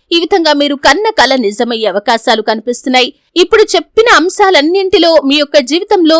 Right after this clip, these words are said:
మీ, మీ పరిస్థితులను బట్టి రెండు శుభవార్తలు వినే అవకాశాలు తులారాశి జాతకుల యొక్క జీవితంలో కనిపిస్తున్నాయి. ఎందుకంటే పరిస్థితులు ప్రతి ఒక్కరికి ఒకే రకంగా ఉండవు, భిన్నమైన పరిస్థితులు, భిన్నమైన కోరికలు మీకు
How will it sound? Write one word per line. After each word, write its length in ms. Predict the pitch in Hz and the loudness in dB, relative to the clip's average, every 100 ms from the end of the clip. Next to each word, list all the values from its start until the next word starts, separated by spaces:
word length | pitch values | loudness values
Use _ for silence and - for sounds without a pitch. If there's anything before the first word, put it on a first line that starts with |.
| 277 | 2
మీ, 80 | 339 392 | 2 2
మీ 80 | 381 269 | 0 0
పరిస్థితులను 520 | 269 - 277 285 285 277 | -2 -4 -2 -2 2 0
బట్టి 240 | 277 359 554 - _ 247 | 0 0 0 -4 _ -2
రెండు 200 | 330 453 440 | 0 0 -2
శుభవార్తలు 540 | 247 240 247 240 254 247 | -2 -2 0 0 0 -4
వినే 140 | 233 202 190 | -4 -4 -6
అవకాశాలు 520 | 214 247 247 269 226 226 | -2 -2 0 -2 -2 -4
తులారాశి 460 | 277 311 233 240 196 | -4 0 0 -2 -4
జాతకుల 380 | 190 226 233 226 214 | -2 -2 -4 -4 -4
యొక్క 120 | 214 196 | -6 -8
జీవితంలో 400 | 214 214 208 208 208 | -8 -8 -8 -4 -4
కనిపిస్తున్నాయి. 540 | 202 240 - 254 254 - _ _ 302 | -4 -8 -6 -4 -4 -6 _ _ -2
ఎందుకంటే 320 | 359 403 359 339 | 0 0 -2 -2
పరిస్థితులు 500 | 269 349 370 311 302 294 | -2 -2 -4 -2 -2 0
ప్రతి 260 | 269 214 330 302 | -2 -2 -4 -6
ఒక్కరికి 340 | 294 294 262 277 214 | -4 -4 -4 -6 -6
ఒకే 180 | 240 285 | -6 -4
రకంగా 320 | 262 269 254 247 | -4 -2 -2 0
ఉండవు, 260 | 247 254 330 571 _ _ - | 0 0 0 -2 _ _ 0
భిన్నమైన 420 | 294 359 339 302 277 | 2 4 2 0 0
పరిస్థితులు, 480 | 240 254 269 254 247 202 | -4 -4 -4 -2 -2 -2
భిన్నమైన 400 | 226 220 247 247 233 | -6 -4 -4 -4 -4
కోరికలు 400 | 254 277 302 311 285 | 2 2 2 -2 -2
మీకు 140 | 277 | -2